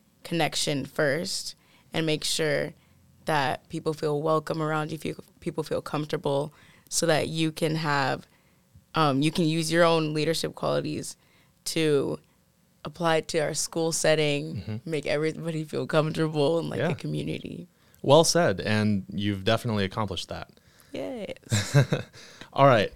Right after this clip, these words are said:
Speaker 2: Um, so how do you envision continuing to contribute, uh, to the positive and inclusive environment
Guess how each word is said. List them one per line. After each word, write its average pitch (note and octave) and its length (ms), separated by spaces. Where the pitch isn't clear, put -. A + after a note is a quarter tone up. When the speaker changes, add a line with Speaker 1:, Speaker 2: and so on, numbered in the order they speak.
Speaker 2:
Um, C3+ 280
so C3 240
how D#3+ 200
do F#3 60
you F#3 140
envision A#2+ 520
continuing G#2 760
to G2 120
contribute, F#2 720
uh, F2+ 300
to - 140
the G2 100
positive F#2+ 720
and F2+ 80
inclusive F2+ 600
environment F2 600